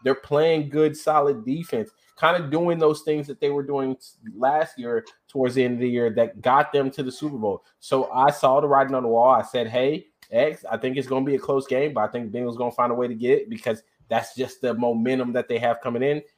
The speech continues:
And sure enough, that's just what happened. I don't think that it was, I don't think it said anything negatively about the Titans. I think the Titans, we know who they are, and I think the Bengals know who they are, unfortunately.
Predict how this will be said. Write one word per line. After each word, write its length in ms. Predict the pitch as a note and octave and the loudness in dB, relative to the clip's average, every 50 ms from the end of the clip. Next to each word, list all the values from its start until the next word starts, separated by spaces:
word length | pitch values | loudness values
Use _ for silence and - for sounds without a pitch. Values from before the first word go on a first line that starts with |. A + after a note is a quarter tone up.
| _ - | _ -8
And 100 | C#3+ D#3 | -6 0
sure 140 | - A3+ A3+ | 2 4 4
enough, 200 | A3+ G#3+ G3 F3+ | 4 4 2 0
that's 200 | F3+ F#3 - - | 0 -2 -2 -2
just 200 | F3+ F3 F3 E3+ | -6 -8 -4 0
what 120 | F3 D#3 | 2 2
happened. 360 | D#3+ D#3+ D3 C3+ - G#2 F#2 - - | 2 2 0 0 -2 -6 -6 0 2
I 80 | B2 | 4
don't 220 | C#3+ D#3+ D#3 D3 - | 4 4 2 0 -2
think 280 | C#3+ C#3 D3 C#3 - - | -2 0 0 -2 -2 0
that 200 | C3+ B2 A#2 - - | 0 0 0 -2 -6
it 200 | A#2+ B2 - - | -8 -8 -8 -6
was, 480 | A2+ A#2+ A#2+ A#2 A2+ A2+ A2+ - - _ _ _ _ _ _ _ _ _ _ _ _ _ _ _ _ - | -4 -2 0 0 0 -2 -6 -14 -20 _ _ _ _ _ _ _ _ _ _ _ _ _ _ _ _ 4
I 100 | D#3 F3+ | 6 6
don't 100 | F#3+ F#3 | 6 4
think 140 | F#3+ E3+ | 0 -2
it 80 | D#3+ D3+ | -2 -2
said 280 | - - D#3+ D3 C#3 - | 2 4 4 4 4 4
anything 580 | B2 C3 C#3+ C#3+ C3+ - C3+ B2+ A#2+ A#2+ A#2 A#2 | 0 0 0 0 -2 -2 -2 -2 -2 -2 -2 0
negatively 560 | A#2+ A#2+ A#2 A#2+ A#2 A2+ A2 A2 A2+ A2 A2 | 0 0 0 -2 -4 -4 -4 -2 -2 -2 -2
about 280 | G2+ F2+ G#2+ G2+ G2 | 0 0 0 0 0
the 60 | - F2+ | -2 -6
Titans. 580 | - - G2 F#2 E2+ - _ _ _ _ _ _ _ _ _ _ _ - | -8 -8 -8 -8 -8 -10 _ _ _ _ _ _ _ _ _ _ _ -4
I 100 | B2+ A#2+ | -2 0
think 260 | D3 C#3+ C3 - - | 0 0 -2 -2 -8
the 100 | C3+ B2 | -10 -10
Titans, 520 | - - D3+ C#3 D#3 D#3 D3 C#3+ C3 B2 | -8 -4 -2 -2 -2 -2 -4 -6 -8 -8
we 160 | B2 C3 C3+ | -6 -6 -4
know 320 | C3 A#2+ A#2 B2+ C3 C3 C3 | -4 -2 0 2 2 2 2
who 160 | B2+ C3+ C3+ | 2 0 -2
they 180 | C3 A#2+ A#2+ A#2 | 0 0 0 0
are, 340 | A#2+ B2+ C3 C3+ D3 C#3+ C#3+ | 2 4 4 4 4 2 0
and 120 | C3+ B2+ | -2 -6
I 40 | A#2+ | -6
think 180 | - D3 C#3 C#3+ | -6 -6 -6 -6
the 60 | B2+ | -4
Bengals 440 | G#2+ A2 B2+ D3 D3 C3+ B2 A2 A#2 | -2 0 0 0 0 0 -4 -4 -4
know 180 | A#2 A2 G#2+ | -4 -4 -4
who 100 | G#2+ A2+ | -4 -4
they 160 | A2 G#2+ G#2 | -6 -4 -4
are, 240 | G#2 G#2+ G#2 G#2 G#2 | -2 -2 -2 -2 -2
unfortunately. 720 | G2+ G2+ - A2+ A2+ A2 A2 - A#2 A#2 A#2 A#2+ B2 B2 _ | -4 -6 -4 -4 -4 -4 -4 -6 -6 -4 -4 -4 -6 -8 _